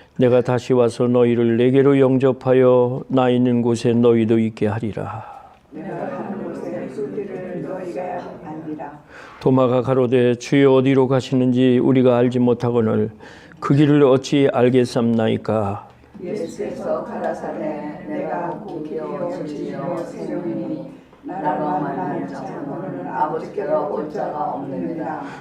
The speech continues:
Speaker 1: 너희가 나를 알았다면 내 아버지도 알았으리로다. 이제부터는 너희가 그를 알았고 또 보았느니라.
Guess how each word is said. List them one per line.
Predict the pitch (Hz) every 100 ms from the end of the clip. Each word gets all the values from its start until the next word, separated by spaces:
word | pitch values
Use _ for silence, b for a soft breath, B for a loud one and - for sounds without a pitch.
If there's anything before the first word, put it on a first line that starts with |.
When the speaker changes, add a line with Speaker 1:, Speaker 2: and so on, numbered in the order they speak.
| B
Speaker 1:
너희가 | 139 143 151 156
나를 | 147 143 147 143
알았다면 | 131 143 135 139 135 135 135 131 127 -
내 | - 139
아버지도 | 135 127 135 127 127 127
알았으리로다. | 127 123 - 120 120 120 113 113 107 - B B B -
이제부터는 | 135 135 123 123 131 131 127
너희가 | 127 127 123 123
그를 | - 143 143
알았고 | 135 135 131 135 135 131 135
또 | 143 135 139
보았느니라. | 139 127 117 110 107 104 107 98 101 113